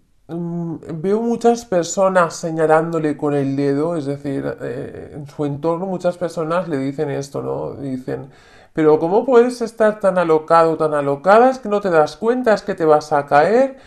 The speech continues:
Y esta persona es como, eh, una situación, eh, muy engreída, ¿no? Es una persona engreída, una persona que, que se ve como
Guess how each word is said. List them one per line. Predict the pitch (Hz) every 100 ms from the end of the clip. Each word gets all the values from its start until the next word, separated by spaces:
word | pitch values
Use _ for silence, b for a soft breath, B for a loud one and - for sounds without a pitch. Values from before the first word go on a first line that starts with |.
| B B B
Y | - 160
esta | 165 247 247
persona | 240 233 220 247
es | 254
como, | - 175 160 156 156 B B B -
eh, | 151 151 147 143 139 139 131 - - - _ _ _
una | 156 170 220
situación, | 233 233 196 190 - 196 202 226 233 -
eh, | 143 135 67 65 - - - _ _ _ _ _ _ _ _ _ _ _ _ _ _
muy | - 151 156 175
engreída, | 190 165 139 131 131 123 120
¿no? | 117 127 180 214 _ _ _ _ _ _ _ _ _ _ _ _ _ _
Es | -
una | 147 139
persona | 147 151 147 156 -
engreída, | 139 131 123 127 131 135
una | 143
persona | 143 175 165 196 190
que, | 143 139 139 B B B B
que | 151
se | 143 - 139
ve | 139 165 190 196 196
como | 160 147 147 147 143